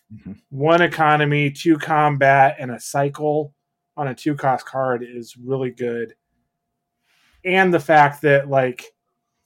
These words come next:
Speaker 2: you know what, if I really have thinned down my deck or whatever, that I can, or just to finish off towards the end to get that three combat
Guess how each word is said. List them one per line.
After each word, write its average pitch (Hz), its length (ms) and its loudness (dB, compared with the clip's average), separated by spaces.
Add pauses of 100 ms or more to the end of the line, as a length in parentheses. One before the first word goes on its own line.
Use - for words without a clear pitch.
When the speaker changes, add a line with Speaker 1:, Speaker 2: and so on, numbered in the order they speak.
(180)
Speaker 2:
you 156 140 -4
know 156 160 6
what, 160 420 6
if 147 200 -2
I 143 120 4
really 139 400 2
have 127 160 -2
thinned 139 240 0
down 139 280 2
my 131 100 0
deck 165 600 4 (100)
or 127 520 -4 (160)
whatever, 147 540 2
that 135 160 -2
I 131 100 0
can, 123 260 -12 (360)
or 170 160 0
just 156 240 -4
to 143 100 0
finish 151 400 -4
off 147 280 2
towards 143 280 -6
the 131 140 -12
end 143 340 -4
to 139 80 -10
get 139 200 -8
that 127 240 -6
three 135 180 -10
combat 143 640 -8